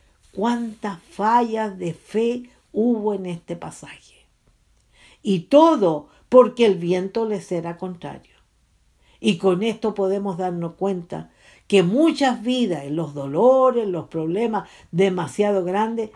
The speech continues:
se enceguecen. Se enceguecen por el miedo, por el pánico y por la angustia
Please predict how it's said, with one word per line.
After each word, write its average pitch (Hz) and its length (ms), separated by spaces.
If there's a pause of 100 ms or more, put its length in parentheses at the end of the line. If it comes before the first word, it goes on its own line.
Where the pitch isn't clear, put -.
(120)
se - 160
enceguecen. 208 800 (720)
Se 254 140
enceguecen 240 760
por 233 240
el 185 180
miedo, 208 520
por 196 180
el 180 180
pánico 240 800 (180)
y 202 120
por 233 200
la 214 140
angustia 202 640